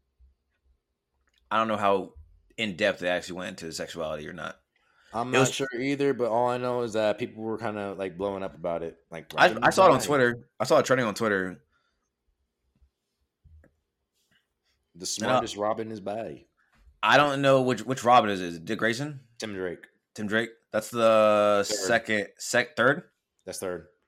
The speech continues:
Speaker 1: Third Robin?
Speaker 2: Yep. That's Red Robin. The second Robin is Red Hood.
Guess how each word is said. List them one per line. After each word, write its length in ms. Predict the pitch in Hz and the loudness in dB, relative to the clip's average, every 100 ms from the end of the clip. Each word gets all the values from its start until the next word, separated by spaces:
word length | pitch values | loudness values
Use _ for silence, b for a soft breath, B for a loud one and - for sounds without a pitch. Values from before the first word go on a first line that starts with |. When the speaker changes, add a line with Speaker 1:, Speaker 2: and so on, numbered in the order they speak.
| _ - | _ -6
Speaker 1:
Third 140 | 104 | 0
Robin? 340 | 123 127 135 - _ _ | 2 2 0 -12 _ _
Speaker 2:
Yep. 180 | 90 95 - _ _ _ _ _ _ _ _ _ _ - | -12 -12 -12 _ _ _ _ _ _ _ _ _ _ -12
That's 140 | 104 | -6
Red 140 | 107 95 | -4 -2
Robin. 320 | 92 87 82 _ _ _ _ _ _ _ _ _ _ _ _ _ _ b 311 b _ _ _ _ - | -2 -4 -10 _ _ _ _ _ _ _ _ _ _ _ _ _ _ b _ b _ _ _ _ -8
The 60 | 98 | -4
second 240 | 117 110 | -2 0
Robin 240 | 104 98 | 0 -2
is 120 | 92 90 | -4 -4
Red 140 | 90 | -4
Hood. 220 | 90 82 | -4 -10